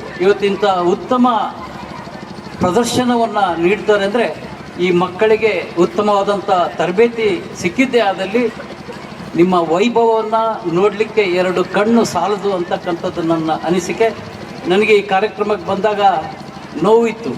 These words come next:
ಹತ್ತುವರೆಗೆ ಉದ್ಘಾಟನೆ ಆಗಬೇಕು, ಯಾರು ಯಾವ ಬಂದಿಲ್ಲ, ಉದ್ಘಾಟಕರು ಬಂದಿಲ್ಲ, ಯಾರು ಬಂದಿಲ್ಲ,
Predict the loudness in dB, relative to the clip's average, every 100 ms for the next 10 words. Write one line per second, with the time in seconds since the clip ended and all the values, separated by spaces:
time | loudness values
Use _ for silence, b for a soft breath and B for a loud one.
0 | -10 -16 -16 -8 -4 -4 4 4 4 0
1 | -2 -2 -2 -6 -14 -16 -16 -8 -2 2
2 | 2 0 0 -2 0 -2 -4 -4 -4 -4
3 | -2 0 0 -2 -4 0 2 2 0 -2
4 | -2 0 0 0 0 -2 0 0 0 -6
5 | -2 -2 -2 -4 -4 -2 0 0 0 -2
6 | -4 -4 -6 -4